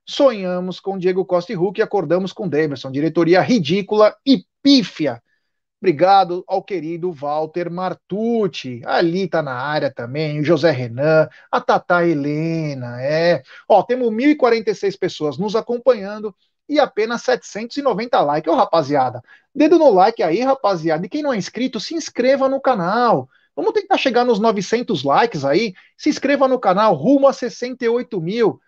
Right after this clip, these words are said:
A importância do like pra nossa live ser recomendada pra muitos palmeirenses. Vamos lembrar que hoje, às vinte e trinta, tem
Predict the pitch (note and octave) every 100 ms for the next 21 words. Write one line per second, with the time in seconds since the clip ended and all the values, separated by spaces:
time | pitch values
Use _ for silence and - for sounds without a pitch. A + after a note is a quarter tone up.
0 | _ - G#3 F#3 G#3+ - B3 A#3+ G#3 F#3+
1 | E3 G#3+ G#3 F3+ G3 F#3 F#3+ G#3 F#3 F#3+
2 | F#3+ F#3+ F3+ D#3+ F3+ F3+ _ _ _ A3
3 | F#3 D3+ G#3+ B3+ A3+ G#3 - F#3+ D3+ F3
4 | A3 - _ _ - A#3 B3+ G#3+ A3 G#3+
5 | E3 G3+ G3+ F#3+ D3 A3 F#3 F#3 A3+ A3
6 | G#3+ F#3